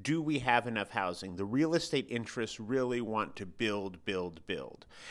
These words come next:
And one thing that, uh, my book, uh, is focused on, and your film as well, is pointing out that it's not only about whether or not we have enough housing, it's also who owns the housing and what are they doing with it.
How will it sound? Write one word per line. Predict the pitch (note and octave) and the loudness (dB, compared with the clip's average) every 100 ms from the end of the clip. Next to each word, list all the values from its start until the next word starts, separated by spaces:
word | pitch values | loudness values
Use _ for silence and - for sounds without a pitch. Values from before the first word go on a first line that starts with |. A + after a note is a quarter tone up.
| - | -4
And | B2+ C3 B2 A2+ | 0 0 0 4
one | D3 G#3+ A#3 | 4 4 -2
thing | - C#3+ B2 A#2 - G2 G#2 | 0 0 0 -4 -8 -8 4
that, | A2 G#2 - _ - - - | 6 4 0 _ -20 -20 0
uh, | A2 A2+ G2+ - | 4 4 4 -4
my | A2+ A#2 B2 D3 | 0 6 8 6
book, | A#2+ A#2+ G#2 - - _ - | 6 4 4 0 -20 _ 4
uh, | G2+ E2+ - - G#2+ | 6 4 0 -12 -10
is | - | -2
focused | B2+ G#2+ - G2 - | 2 2 2 -4 -2
on, | G2 F#2+ | -2 -2
and | G2 | -2
your | A#2 A#2 | 2 2
film | - A#2 G#2 F#2+ | 2 -2 -2 -4
as | - | -6
well, | A#2 C3+ C3 F#2+ F#2 - - | 2 6 8 6 2 -10 -6
is | C3+ - | -6 -4
pointing | - A3+ A#3 F3 | 2 2 4 2
out | E3 E3 | 2 4
that | C3 | 2
it's | C#3 - | 0 0
not | F#3 A#3 - | 2 2 2
only | D#3 D#3+ C#3 | 2 4 4
about | A#2+ A#2+ G#2+ | 8 6 8
whether | A#2 B2+ C3 | 6 6 6
or | A2+ | 6
not | A2+ - | 4 4
we | A2 | 0
have | A#2+ A2 | 2 2
enough | G2 A2 C3 | 2 0 0
housing, | - F2+ D2+ - D#2+ D#2 - - - - | 2 0 0 -6 -8 -10 -16 -18 -12 2
it's | D#3+ - | 2 4
also | C#3+ E3+ F3+ - D3+ C#3+ - - | 6 6 6 4 4 4 -2 -2
who | A3+ G#3 D3 | 0 8 10
owns | D#3+ F#3+ F#3 - | 10 8 -2 0
the | G#2+ | 0
housing | G#2 D#2+ - - A#1+ - - - - | 2 -2 -2 -6 -10 -12 -20 -12 2
and | C#3+ C3+ | 4 4
what | A#2 C#3 | 4 6
are | E3+ | 6
they | C#3+ A2+ | 4 0
doing | G#2 C3+ C#3 B2 F2 | 2 2 4 2 -2
with | C2+ - | -8 -8
it. | F2 - | -10 -12